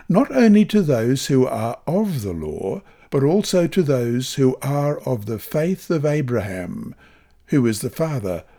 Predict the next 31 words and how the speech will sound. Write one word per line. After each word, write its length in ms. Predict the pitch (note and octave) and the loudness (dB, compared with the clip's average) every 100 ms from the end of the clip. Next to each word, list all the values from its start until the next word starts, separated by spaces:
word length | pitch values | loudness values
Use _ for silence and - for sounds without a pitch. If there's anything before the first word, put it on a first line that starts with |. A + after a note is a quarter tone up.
| _ _ - | _ _ -6
of 160 | B2+ | -4
us 240 | D#2+ D#2 B2 | -4 -6 -6
all." 680 | A#2+ G2+ - - - _ _ _ _ _ _ _ _ _ _ _ - | -6 -6 -8 -12 -14 _ _ _ _ _ _ _ _ _ _ _ -4
And 100 | C#3+ | -2
so 180 | - D#3 | 2 2
to 120 | E3+ | 2
finish 340 | - E3 F#2+ | 0 0 -2
the 140 | - G#2 | -6 -6
day, 380 | G2 D#2 D#2 E2 | -4 -6 -8 -2
read 260 | C3 C3+ | 0 2
Romans 440 | G#2 G#2 G#2+ F#2+ - | 2 2 2 -2 -6
four, 540 | - C3+ F2 D#2+ A3+ | -6 -2 -2 0 0
one 340 | F3+ G#2+ F#2+ F#2 | 0 -2 -2 -4
to 100 | F#2+ | -6
seven, 640 | - A3 G#2 F2 A3 - - - - | -2 0 0 4 2 2 -16 -20 -4
look 160 | F#3 G3 | 0 2
at 100 | G3+ | 2
the 100 | D3 | -2
context 760 | - F3+ D#3+ - A2 F#2 - C#3+ | -2 0 0 0 -4 -4 -2 2
in 120 | A2 | 2
which 240 | G#2+ - | 2 -4
Paul 420 | - B2+ A#2 A2 A#2 | 0 2 2 -4 -2
uses 440 | A#2 A2+ C3+ A2 | 0 0 0 -4
Genesis 520 | - B2 A2+ - A#2 | -2 -2 -2 -4 -6
fifteen, 520 | - C3+ - D3 C#3+ C3+ | -4 -4 -2 -2 0 0
verse 260 | D3 D3 | 0 -2
six. 520 | - A3 - - - - _ - - - | -4 -6 -6 -10 -12 -14 _ -20 -20 -8
Pray 300 | - F#3+ C4 | 0 4 4
over 300 | D#3 G2+ F#2+ | 4 2 -2
these 260 | F#2 F2 F2+ | -4 -6 -6
verses 560 | F#2+ E2+ - D3 - | -4 -4 -6 -8 -8